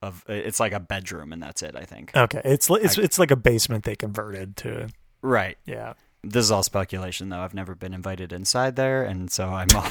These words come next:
Speaker 1: <laughs> this, just assuming. Uh, I've still only talked to my neighbors, like, twice ever, and no clue if those people even still live here, the ones that I have met.
Speaker 2: Oh, jeez.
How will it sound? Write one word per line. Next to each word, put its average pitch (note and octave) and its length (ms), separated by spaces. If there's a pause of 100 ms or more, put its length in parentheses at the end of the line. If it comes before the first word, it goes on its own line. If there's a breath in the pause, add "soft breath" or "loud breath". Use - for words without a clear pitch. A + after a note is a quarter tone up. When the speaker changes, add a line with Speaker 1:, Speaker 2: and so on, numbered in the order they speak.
Speaker 1:
<laughs> - 120
this, - 260 (340)
just - 220
assuming. A#2 640 (600 loud breath)
Uh, G2 60 (380)
I've F#2 100
still - 360
only F#2+ 200
talked G2 240
to G2 60
my F#2+ 80
neighbors, F#2+ 400
like, F#2 260
twice - 460
ever, A2 400
and F#2 340 (180)
no F#2+ 160
clue G2+ 220
if F#2 80
those G2+ 220
people G2 340
even F#2 220
still F#2+ 360
live C3 220
here, C#3+ 220
the C3 80
ones G2 240
that F#2 100
I G2 80
have C#3 240
met. C#3 240 (140)
Speaker 2:
Oh, A#2+ 180
jeez. A2 380